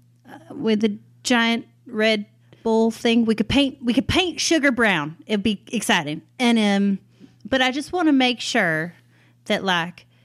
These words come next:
we ain't going crazy. At the end of this, Peter O'Malley is dead and his operation is over. That is the goal, right?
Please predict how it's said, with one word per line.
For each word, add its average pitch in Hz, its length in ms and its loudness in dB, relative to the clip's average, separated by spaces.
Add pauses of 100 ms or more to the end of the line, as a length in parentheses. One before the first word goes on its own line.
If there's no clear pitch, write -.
(220)
we 240 180 -2
ain't 247 200 -2
going 208 340 0
crazy. 175 640 -4 (120)
At 196 140 -8
the 214 180 2
end 254 160 4
of 226 100 -2
this, 208 280 0
Peter 220 400 0
O'Malley 185 640 0 (640)
is 175 240 -10
dead 180 640 -2 (100)
and 175 140 -4
his 175 160 -2
operation 165 560 -4
is 156 120 -4
over. - 440 -8 (500)
That 180 220 -4
is 175 100 -6
the 190 120 -4
goal, 160 380 -2
right? 160 340 -4